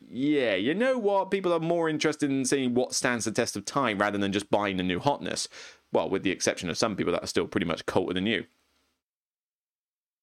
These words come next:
But hey, I'm not gonna knock eight thousand views on the video. I mean, I guarantee I'll do more of these. When I cull games, I'll put another video out and I'll let you know my thoughts. And like I say, it's obviously content you wanna see. I enjoyed making the video.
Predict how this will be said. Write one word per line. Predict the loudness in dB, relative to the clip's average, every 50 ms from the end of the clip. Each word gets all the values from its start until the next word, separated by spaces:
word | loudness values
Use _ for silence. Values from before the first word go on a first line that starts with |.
| _ _ _
But | 0 0 2
hey, | 2 0 0 -2 -6 _ _ _ -4
I'm | -2 0 2
not | 2 2 2
gonna | 2 2
knock | 0 0 0 0
eight | 0 0 2
thousand | 2 2 2 0 0 0 0 2
views | 2 2 2 0
on | 0 0
the | 0
video. | 0 2 2 2 2 2
I |
mean, | 2 0 0 -2 -4 -8 _ _ 0
I | 0 2
guarantee | 2 2 2 2 0 0 0 0 2
I'll | 2 2
do | 2 0 0
more | 2 2 0
of | 2 2
these. | 2 2 2 0 -2 -6 -14 -20 -20 -18 -8 -4
When | 0 0
I | 0 2
cull | 2 2 2 2 2
games, | 2 0 2 0 0 -2 -4 -6 _ _ _ -4
I'll | -2 0
put | 0 0 2
another | 2 2 2 2
video | 2 2 2 2 2 2
out | 2 0 0 -2 -2 0
and | 2 2 2 2 2 2
I'll | 2 2 2
let | 2 0 0
you | 0
know | 0
my | 0 0
thoughts. | 2 2 2 2 2 0 -2 0
And | 0 0 0 -2 -6 _ _
like | -2 -2 0
I |
say, | 2 2 0 0 -2 -6 -10 -14 -14 -6 -4
it's | -2 0 2
obviously | 2 0 2 2 0 0
content | 2 2 0 2 2 0 0 0 0 0
you | 0 2
wanna | 2 0 0 -2
see. | 0 0 2 2 2 -2 -6 -8 _ _ _ _
I | -2 0 0
enjoyed | 0 0 2 2 2 2 2
making | 0 0 2 0
the | 0 2
video. | 0 0 2 0 0 0 -2